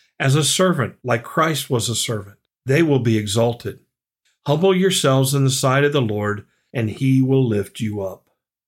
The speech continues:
You don't have to lift yourself up. He will exalt you. Now, you may not be exalted in this world. You might. You likely will,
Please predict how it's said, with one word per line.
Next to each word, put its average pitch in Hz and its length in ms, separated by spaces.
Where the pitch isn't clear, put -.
You 127 100
don't 156 160
have 160 360
to 147 80
lift 131 320
yourself 117 460
up. 101 260
He 139 120
will 143 180
exalt 107 440
you. 110 100
Now, 110 120
you 123 200
may 170 180
not 156 240
be 139 100
exalted 127 520
in 110 120
this 110 240
world. 110 340
You 131 120
might. 220 400
You 139 120
likely 156 420
will, 117 440